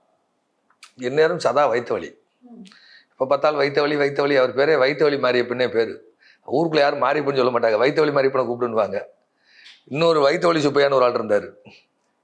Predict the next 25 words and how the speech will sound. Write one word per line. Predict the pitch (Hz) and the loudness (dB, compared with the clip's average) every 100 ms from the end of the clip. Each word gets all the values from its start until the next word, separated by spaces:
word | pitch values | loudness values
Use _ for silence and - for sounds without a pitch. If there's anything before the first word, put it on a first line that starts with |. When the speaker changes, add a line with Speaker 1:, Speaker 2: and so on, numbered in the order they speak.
| _ _ _ _ _ - | _ _ _ _ _ -2
Speaker 1:
வயித்து | 151 165 | 0 2
வலி | 160 139 | 0 0
சுப்பையான்னு | 135 139 131 127 123 | 0 2 2 0 -2
இருந்தாரு | 113 113 | 0 -2
ஒரு | 107 104 | 0 -2
ஆளு. | 104 101 - _ - - - | -2 -6 -14 _ -20 -20 -10
So, | - | -4
இப்படி | 165 139 175 | -4 -4 -6
இப்ப | 165 175 | -4 0
உங்களுக்கு | 165 165 | 0 0
இந்த | 165 | 0
மாதிரி | 175 196 190 165 | 0 2 2 2
பேர-, | 147 160 180 202 156 127 - | 0 0 2 4 2 0 0
பேரோட | 160 196 202 208 | 2 4 2 2
பாருங்க, | 170 160 156 131 151 | 2 2 2 2 2
வயிறு, | 139 143 175 | 2 2 2
வயிறே | 143 175 214 208 - | 2 2 2 0 2
பேரோட | 160 175 - | 2 2 0
சேர்ந்துருச்சு. | 143 147 143 135 - 92 - _ - - - | -2 -2 -2 -8 -10 -14 -16 _ -20 -14 -6
ஏன்னா, | 160 160 | 0 2
எப்ப | 135 180 | 0 0
பார்த்தாலும் | 190 196 160 | 0 0 0
தீராத | 180 180 170 | 2 4 2
வயித்து | 151 143 | 2 0
வலி. | 123 107 | -2 -2